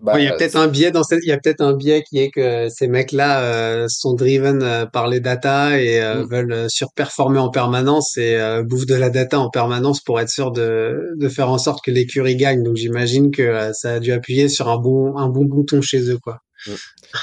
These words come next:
Speaker 1: Et du coup, c'est, c'est bien la preuve que c'est, cette, cette donnée, elle manquait, en fait. Ils en avaient vraiment besoin pour voir cette, cette nouvelle source d'information et qui peut pré-, après faire des choix stratégiques, tu vois.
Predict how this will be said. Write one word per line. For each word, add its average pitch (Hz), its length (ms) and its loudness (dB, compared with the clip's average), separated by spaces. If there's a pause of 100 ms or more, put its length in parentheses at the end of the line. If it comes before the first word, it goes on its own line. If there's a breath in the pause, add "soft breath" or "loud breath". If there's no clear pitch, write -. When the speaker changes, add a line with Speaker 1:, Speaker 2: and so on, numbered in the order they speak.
(160 loud breath)
Speaker 1:
Et 123 40 -6
du 113 100 -4
coup, 185 120 0
c'est, - 240 -4
c'est - 160 -4
bien 135 140 2
la 143 80 4
preuve 170 240 -2
que 127 120 -2
c'est, 117 180 -4
cette, 113 440 -6
cette 120 200 -2
donnée, 135 240 4
elle 135 120 2
manquait, 135 460 0 (140)
en - 20 -20
fait. - 300 -10
Ils 101 80 -6
en 107 80 0
avaient 104 140 -2
vraiment 123 260 0
besoin 120 340 2
pour 107 160 -4
voir 127 440 0 (340 loud breath)
cette, - 320 -6
cette - 340 -4
nouvelle 131 260 2
source 135 200 0
d'information 120 640 0
et 135 40 2
qui - 140 -8
peut 98 160 -8
pré-, - 320 -6
après - 260 -4
faire 120 140 -2
des 104 100 -2
choix 110 200 -2
stratégiques, 143 640 0
tu - 100 -12
vois. - 100 -12